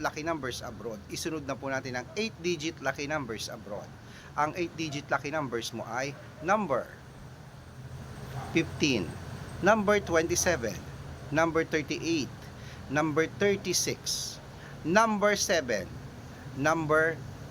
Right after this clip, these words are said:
eleven, number twenty-one, at number twenty-four. At syempre po, mga kalaki, ito naman po ang seven-digit lucky numbers abroad.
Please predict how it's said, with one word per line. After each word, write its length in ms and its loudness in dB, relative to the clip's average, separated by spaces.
eleven, 480 4
number 480 4
twenty-one, 640 0
at 80 2
number 540 0
twenty-four. 760 -4
At 100 2
syempre 400 4
po, 160 2
mga 240 2
kalaki, 320 0
ito 220 0
naman 180 -2
po 160 -4
ang 320 2
seven-digit 880 4
lucky 240 4
numbers 400 2
abroad. 340 0